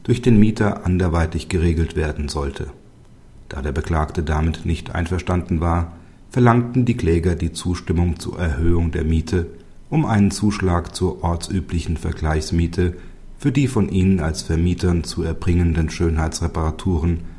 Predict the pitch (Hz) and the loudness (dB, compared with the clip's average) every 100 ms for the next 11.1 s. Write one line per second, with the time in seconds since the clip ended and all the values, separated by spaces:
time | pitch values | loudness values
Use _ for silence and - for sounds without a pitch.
0 | - - 139 131 123 - 92 80 80 82 | -18 -2 4 6 6 4 2 2 2 0
1 | 82 78 - 85 85 80 85 85 82 76 | -2 -4 -2 0 0 0 0 2 2 0
2 | 80 80 76 - 78 76 - 85 87 82 | -2 -2 -6 -4 -4 -4 -4 0 0 2
3 | 87 82 - - 78 67 - 78 - 87 | 0 0 -6 -12 -8 -6 -4 -6 -2 -4
4 | - 80 78 76 - - - - - - | -2 -4 -4 -8 -12 -16 -20 -18 -18 -18
5 | - 131 - 127 - 110 101 98 85 87 | -4 0 0 -2 0 0 0 0 2 0
6 | 80 80 85 - - - 80 87 - 87 | 0 0 0 -4 -12 -4 -2 -2 -4 -4
7 | 104 95 90 - 85 - 85 87 80 82 | -2 0 0 -2 -6 -2 0 0 0 0
8 | 80 87 92 - - 82 82 80 85 98 | 2 2 2 2 2 0 0 -2 -2 0
9 | 98 110 - - 92 90 90 85 90 85 | 0 -2 -2 0 2 2 0 -2 -2 0
10 | 85 82 - - 85 87 82 82 87 - | 0 -2 -4 -2 0 0 0 0 -2 -6